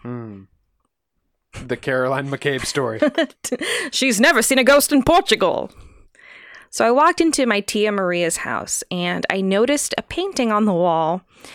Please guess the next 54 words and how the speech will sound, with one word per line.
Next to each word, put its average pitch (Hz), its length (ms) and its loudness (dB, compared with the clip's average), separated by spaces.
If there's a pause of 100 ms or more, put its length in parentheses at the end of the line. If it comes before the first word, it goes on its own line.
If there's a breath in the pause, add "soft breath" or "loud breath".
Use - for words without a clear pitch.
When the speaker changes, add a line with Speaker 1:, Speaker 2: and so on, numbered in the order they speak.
(180 loud breath)
Speaker 2:
that 214 140 0
must 302 180 0
have 262 100 -2
been 254 140 0
there 233 120 0
for 233 140 -4
decades, 160 680 -4
but 165 420 -2 (160)
I 208 60 2
also 254 160 0
hadn't 214 400 -2
been 202 160 0
there 196 180 2
for, 202 140 -4
like, 190 180 0
five 190 400 -2
years. 190 280 0
I'm 185 80 -8
sure 196 200 0
I'd 190 220 -2
grown 180 400 2
a 190 60 2
bit. 190 520 0
It - 80 2
was, 202 200 4
Speaker 1:
Mm-hmm. 175 80 2
Speaker 2:
it - 20 4
was 208 140 0
a 220 40 4
little 226 160 2
high 208 220 2
off 196 160 0
the 233 80 -2
ground. 175 480 -4 (880 loud breath)
Um, 233 440 2 (1000)
but 262 140 2
I 320 100 4
was, 302 180 2
I 269 160 4
was 349 120 4
now 381 140 4
viewing 339 320 6
it 302 100 4
with 269 120 4
an 269 100 2
educated 240 500 0
eye, 214 320 0
so - 200 -2
it, - 100 -4
it 214 140 2
jumped 220 300 2
out 208 180 2
at - 100 -2
me. - 260 -4